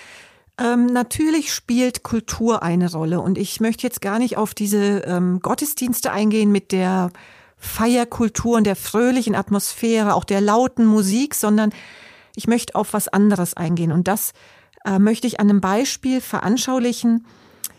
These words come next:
ähm, was uns auch erst als Deutsche etwas,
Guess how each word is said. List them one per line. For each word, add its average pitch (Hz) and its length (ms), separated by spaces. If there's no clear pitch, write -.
ähm, 208 420
was 220 240
uns 277 460
auch 220 160
erst 233 260
als - 220
Deutsche 226 480
etwas, - 520